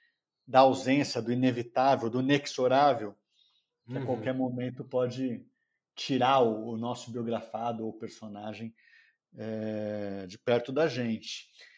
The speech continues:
Speaker 1: E com a Marisa foi isso, foi uma, eu fiquei desde dois mil e sete, eu encontrei ela num, num evento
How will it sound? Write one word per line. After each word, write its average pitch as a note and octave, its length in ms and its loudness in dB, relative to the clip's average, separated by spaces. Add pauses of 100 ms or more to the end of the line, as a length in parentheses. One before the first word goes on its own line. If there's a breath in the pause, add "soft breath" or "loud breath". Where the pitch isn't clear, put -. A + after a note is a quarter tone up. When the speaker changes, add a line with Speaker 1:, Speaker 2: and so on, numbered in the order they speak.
(340 soft breath)
Speaker 1:
E D3 60 -10
com - 100 -4
a F3+ 60 0
Marisa G3 400 4
foi A#3 240 2
isso, G#3+ 400 0
foi C#3+ 240 -2
uma, D3 680 -2
eu B2 140 -2
fiquei D#3+ 340 -6
desde F#3 380 0
dois D#3 260 2
mil G#3+ 140 2
e - 20 2
sete, F3+ 600 0
eu D3 40 0
encontrei C3 480 -4
ela A#2+ 320 2
num, G#2+ 260 -8 (440)
num A2+ 400 -10
evento C#3+ 600 -4